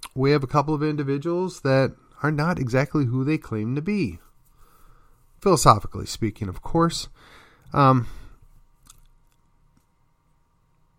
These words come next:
but there are a large number of cheerleaders that are happy with that. They are content with it. And we'll see what happens. You know,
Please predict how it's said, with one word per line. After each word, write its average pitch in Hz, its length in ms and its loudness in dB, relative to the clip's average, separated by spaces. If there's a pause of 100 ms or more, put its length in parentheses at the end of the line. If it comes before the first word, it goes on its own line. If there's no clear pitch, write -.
(400)
but 151 300 2
there 190 120 8
are 185 100 12
a 180 60 8
large 175 360 4
number 156 300 0
of 151 100 -4
cheerleaders 147 560 -2
that 147 80 -2
are 151 60 0
happy 147 340 -2
with 104 160 -2
that. 101 240 -8
They 135 140 4
are 127 100 6
content 160 580 2
with - 160 0
it. - 200 -6 (600)
And 165 200 2
we'll 202 100 2
see 123 200 0
what 147 160 2
happens. - 600 -2 (1400)
You 147 140 4
know, 156 180 6